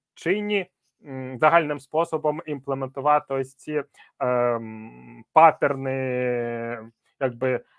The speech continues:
е, поведінки і паттерни,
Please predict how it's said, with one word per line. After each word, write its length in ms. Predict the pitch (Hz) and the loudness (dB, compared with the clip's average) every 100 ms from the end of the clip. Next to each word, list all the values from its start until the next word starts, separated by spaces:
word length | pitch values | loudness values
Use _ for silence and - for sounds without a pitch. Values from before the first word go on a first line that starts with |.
| _ 139 | _ -16
е, 140 | 135 131 135 - - 76 78 - _ _ _ _ | -14 -16 -20 -20 -20 -18 -16 -18 _ _ _ _
поведінки 800 | 165 156 135 175 180 160 160 147 | 2 2 4 6 6 2 -2 -2
і 300 | 151 151 143 | -2 -4 0
паттерни, 840 | 143 151 151 143 139 135 131 127 | 4 4 2 -4 -4 -4 -4 -4